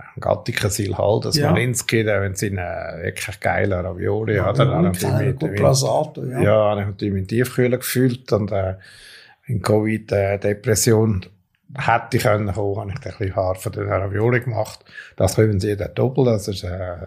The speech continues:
Speaker 1: äußerst einfaches Rezept und gut beschrieben.
Speaker 2: Ja.
Speaker 1: Und, äh, ja, ich glaube, die Beziehung Koch, äh, Koch, Gast hat oder das Takeaway hat ihn nicht abgerissen. <clears throat> Ein paar haben das ganz genial gemacht, muss
Speaker 2: Ja.
Speaker 1: ich sagen, weil ich meinen Augen nicht getraut habe.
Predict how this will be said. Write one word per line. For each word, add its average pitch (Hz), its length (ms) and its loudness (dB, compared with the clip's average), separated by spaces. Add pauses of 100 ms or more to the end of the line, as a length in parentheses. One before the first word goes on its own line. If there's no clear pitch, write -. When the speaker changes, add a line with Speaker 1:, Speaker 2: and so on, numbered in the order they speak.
(160)
Speaker 1:
äußerst 107 440 -4
einfaches 104 520 2
Rezept 110 480 0
und 104 100 -4
gut 110 220 0
beschrieben. 113 360 -2
Speaker 2:
Ja. - 160 4 (460)
Speaker 1:
Und, 98 420 2
äh, 85 480 4 (520)
ja, 87 300 -2
ich - 140 -4
glaube, 107 260 2
die 107 80 -2
Beziehung 113 460 0
Koch, 110 500 2
äh, 92 380 0 (640)
Koch, - 580 2
Gast 120 340 4
hat 117 200 2
oder 120 100 -2
das - 120 -6
Takeaway 120 800 2
hat - 280 -2
ihn 120 80 4
nicht 110 160 2
abgerissen. 135 720 4
<clears throat> - 80 -2
Ein 131 440 2
paar 117 240 6
haben 101 120 2
das 98 160 -6
ganz 110 260 2
genial 101 460 0
gemacht, 139 240 -4
muss 131 100 -4
Speaker 2:
Ja. 120 60 0
Speaker 1:
ich 113 80 -2
sagen, 123 220 0
weil 107 160 2
ich 95 40 -6
meinen 95 200 -4
Augen 107 320 0
nicht 120 160 -2
getraut 113 420 0
habe. 104 200 -2